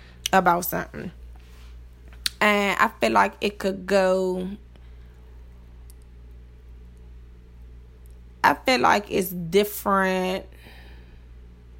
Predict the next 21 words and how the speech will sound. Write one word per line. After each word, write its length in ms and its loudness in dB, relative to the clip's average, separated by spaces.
levels 600 -2
to 100 -10
this 160 -10
shit. 380 -8
Like, 480 0
I 120 6
do 280 0
feel 180 -4
like 240 0
a 80 0
lie 380 2
is 180 -6
a 80 -6
lie 280 -4
is 100 -10
a 80 -4
lie. 200 -4
Like, 180 -6
people 180 -4
be 80 -6
like, 220 -2